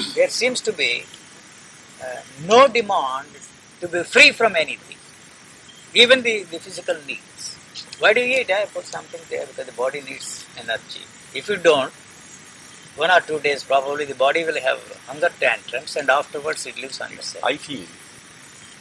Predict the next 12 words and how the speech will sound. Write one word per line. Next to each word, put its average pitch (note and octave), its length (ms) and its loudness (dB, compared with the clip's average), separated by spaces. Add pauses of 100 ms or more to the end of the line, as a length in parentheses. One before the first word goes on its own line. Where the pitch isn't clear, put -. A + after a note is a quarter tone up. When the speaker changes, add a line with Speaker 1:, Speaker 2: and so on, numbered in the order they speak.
(540)
Speaker 2:
fear D3+ 200 -4
can C3 260 -10
be B2 80 -14
contradicted - 640 -10 (140)
by F#2+ 80 -14 (120)
two C3 60 -12 (180)
ways. - 180 -18 (1300)
By G2+ 140 -4
stark F3+ 1600 6 (220)
insensitivity, C#3 760 -8 (260)
insensitivity, - 1500 -16
right? - 120 -12